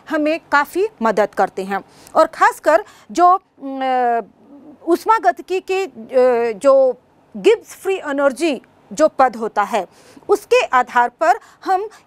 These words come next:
इस, अ, तापीय अपचयन की क्रिया को आसानी से समझ सकते हैं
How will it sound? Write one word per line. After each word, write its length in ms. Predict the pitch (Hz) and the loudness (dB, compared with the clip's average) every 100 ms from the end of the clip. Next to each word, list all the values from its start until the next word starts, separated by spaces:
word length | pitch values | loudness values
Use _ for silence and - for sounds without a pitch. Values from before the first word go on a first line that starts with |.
| - | -4
इस, 220 | 440 - | -2 -2
अ, 400 | 453 - - 247 | -6 -8 -10 -10
तापीय 500 | - 285 311 - 466 | 0 0 0 -2 -4
अपचयन 580 | - - - 320 311 339 | -4 -8 -4 -2 -2 -6
की 220 | - 339 | -6 -6
क्रिया 340 | - 233 254 | -6 0 0
को 260 | - 269 190 _ - | 2 0 -2 _ -4
आसानी 440 | 277 339 339 427 | -2 -2 -4 -6
से 220 | 415 269 | -4 -6
समझ 300 | 277 277 254 | -4 -4 -6
सकते 360 | 294 349 - 370 | -4 -4 -4 -6
हैं 240 | 349 440 | -4 -6